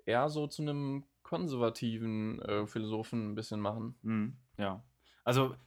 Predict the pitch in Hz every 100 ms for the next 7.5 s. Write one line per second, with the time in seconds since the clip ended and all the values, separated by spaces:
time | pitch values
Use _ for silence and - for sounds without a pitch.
0 | - 117 120 120 117 123 165 160 180 170
1 | 185 208 127 120 117 107 113 113 110 120
2 | 104 110 - 127 127 131 127 127 123 120
3 | 123 117 110 113 113 - 131 123 110 -
4 | 117 113 120 127 _ _ _ _ _ -
5 | 117 123 113 101 104 101 101 - - _
6 | _ _ _ _ _ - 107 107 104 104
7 | 120 117 110 104 104